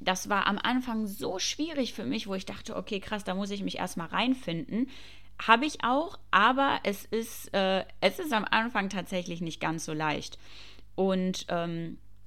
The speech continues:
der D L P F C kann durch diesen Test quasi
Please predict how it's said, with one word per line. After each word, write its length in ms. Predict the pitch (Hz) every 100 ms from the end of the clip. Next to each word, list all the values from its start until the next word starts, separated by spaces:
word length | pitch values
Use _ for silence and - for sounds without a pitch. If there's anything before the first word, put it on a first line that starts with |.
| - - -
der 440 | 175 185 180 175 -
D 240 | 160 147 214
L 140 | 214
P 180 | 202 226
F 180 | 185 185
C 460 | - 202 226 277 - -
kann 480 | - 208 226 262 285 - - - -
durch 480 | 170 190 190 190 -
diesen 320 | 190 170 160
Test 540 | - 208 254 - - - - - - - - -
quasi 500 | - 190 190 185